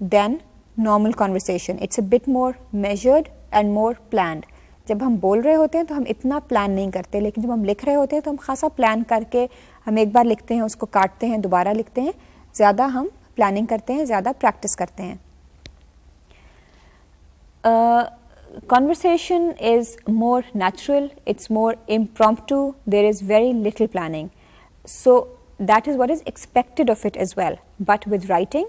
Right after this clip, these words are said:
because we know that the writer has time to plan, the writer should have time to plan, the reader is also expecting a, a different style and a different type of style from the writing.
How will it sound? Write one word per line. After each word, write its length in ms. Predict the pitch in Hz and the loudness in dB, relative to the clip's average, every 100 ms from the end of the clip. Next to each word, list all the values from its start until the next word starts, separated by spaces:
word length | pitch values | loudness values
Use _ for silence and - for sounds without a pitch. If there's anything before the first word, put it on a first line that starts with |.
| - 214 | -6 -4
because 460 | 208 214 214 202 - - | -2 2 2 0 -14 -10
we 280 | 185 208 | -4 -2
know 400 | 180 175 185 285 381 | -2 -4 -2 -4 -2
that 180 | 262 214 | 0 0
the 120 | 233 | 0
writer 340 | 208 196 254 | 0 0 -2
has 240 | 247 220 - | -4 -6 -6
time 300 | 185 180 202 | -6 -4 -4
to 340 | 254 262 - - | -4 -4 -6 -2
plan, 360 | 226 247 415 | 0 0 -2
the 80 | 277 | -4
writer 380 | 214 185 214 214 | -2 -2 -2 -4
should 340 | - - 285 | -4 -2 0
have 220 | 277 285 - | 0 -4 -4
time 220 | 269 262 | -4 -4
to 100 | 277 | -6
plan, 320 | 269 269 339 - - - | -6 -6 -8 -12 -20 -10
the 120 | 208 208 | -4 -2
reader 340 | 196 240 285 | 0 2 2
is 160 | 285 226 | 2 0
also 440 | 214 - 285 339 - | -2 -2 -6 -6 -12
expecting 640 | 214 - - 214 - 262 247 | -14 -4 0 0 0 -2 -2
a, 240 | 220 214 - - | -4 -6 -6 -2
a 160 | 254 | -2
different 480 | 247 226 - 277 254 | 0 -2 0 0 0
style 420 | - 170 160 170 - - - _ - | -2 -2 -2 -8 -16 -20 -20 _ -6
and 160 | 202 | -4
a 40 | 190 | -2
different 380 | 214 254 247 | -4 -4 -2
type 260 | 240 226 - | 2 2 2
of 300 | 220 - - - | -6 -6 -20 -14
style 400 | - 196 185 202 | -2 0 0 -2
from 320 | - 202 190 | -4 -4 -2
the 100 | 185 | -2
writing. 400 | 156 175 - | -4 -6 -12